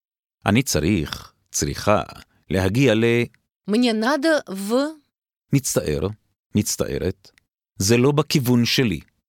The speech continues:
Speaker 2: Извините, но это не по моему маршруту.
Speaker 1: מה המרחק ל-,
Speaker 2: Как далеко до,
Speaker 1: כמה זמן ייקח להגיע ל-,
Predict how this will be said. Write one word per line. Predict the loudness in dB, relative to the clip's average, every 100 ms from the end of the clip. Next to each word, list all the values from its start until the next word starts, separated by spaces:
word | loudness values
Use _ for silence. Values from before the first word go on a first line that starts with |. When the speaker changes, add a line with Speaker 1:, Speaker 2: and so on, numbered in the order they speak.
| _
Speaker 2:
Извините, | -2 -2 0 0 0 0 0
но | 0
это | 0 0
не | 0 0
по | 0
моему | 0 0 0 0 0
маршруту. | 0 -2 -6 -6 -8 -8 -12 -12 -16 _ _ 0
Speaker 1:
מה | 2
המרחק | 4 2 0 -2 -4 -4 _ -20 _
ל-, | -2 2 2 2 0 -2 _ _ _ _ _ -2
Speaker 2:
Как | -2 0
далеко | 0 0 -4 -4 0 0
до, | 0 0 2 2 -2 -8 -18 _ _ _ _ 0
Speaker 1:
כמה | 2 4
זמן | 2 2 2
ייקח | 0 -2 -2 -2 -2 -8 0
להגיע | 0 0 0 0 0 -4
ל-, | -4 -2 -2